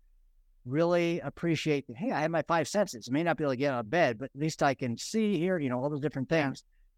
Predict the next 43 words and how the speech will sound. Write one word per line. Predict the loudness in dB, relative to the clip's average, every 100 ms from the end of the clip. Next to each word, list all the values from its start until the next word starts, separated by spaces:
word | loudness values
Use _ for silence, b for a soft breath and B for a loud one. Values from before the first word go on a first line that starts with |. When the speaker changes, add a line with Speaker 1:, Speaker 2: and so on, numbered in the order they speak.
| _ -2
Speaker 1:
So | 0
those | 6 4 4
are |
two | 0 -2
things | 2 2 2 -2
that | -2 -4
if | -4 -6
you | -4 0 0
apply | 0 0 2
that | 4 4 2 _ _ -4
in | 0
your | 2
life, | 4 4 2 -2 _ _ -10
you'll | -6
get | 0 2
to | 2
the | 0
next | 0 0 2
level | 2 2 0
and | -2
you'll | -2
have | 0 0
a | 0
lot | -2 -2
more | -2
joy | -2 0 0
in | 0
your | 0
life | 0 0 -2
if | -10
you | -4
focus | -2 -2 -2
on | -2 -2
what | -2 -6
you | -8
get | -2 -2
to | -2
do | 0 2 2 -2 _ _ _ _ _ _ _ -2
and | 0 0 -2
all | 2 2 4
that | 0
you | -2 -4
have, | 0 0 0 -2